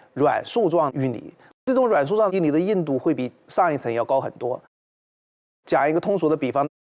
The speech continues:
就是我们捏了这个泥土以后，会觉得像橡皮泥的这种感觉，就是它有一定的这种硬度。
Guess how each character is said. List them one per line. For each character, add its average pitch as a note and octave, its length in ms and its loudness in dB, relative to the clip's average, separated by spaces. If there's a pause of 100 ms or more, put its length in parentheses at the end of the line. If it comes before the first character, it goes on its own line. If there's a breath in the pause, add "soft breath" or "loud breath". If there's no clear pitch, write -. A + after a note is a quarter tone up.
(200)
就 E3 100 0
是 E3+ 100 0
我 D3+ 140 4
们 C#3 180 -2
捏 F#3+ 140 2
了 F3+ 80 2
这 D#3+ 140 0
个 D3+ 120 2 (100)
泥 C#3 200 2
土 C3 140 -6
以 G#2+ 80 -10
后， B2+ 120 -2
会 D#3 220 0
觉 A#2 220 -2
得 C3+ 240 2 (280 loud breath)
像 D3+ 460 0
橡 F3 240 0
皮 E3 80 -4
泥 C#3 180 0
的 E3+ 140 2
这 C#3 100 -4
种 A#2+ 80 -4
感 - 160 -8
觉， - 140 -12
就 C#3 140 -4
是 C#3 80 -4
它 D#3+ 120 -2
有 A#2+ 120 0
一 A2 100 -6
定 C#3+ 160 0
的 A#2+ 80 0
这 A#2+ 100 -8
种 A2 140 -8
硬 C#3 180 -2
度。 G#2+ 160 -12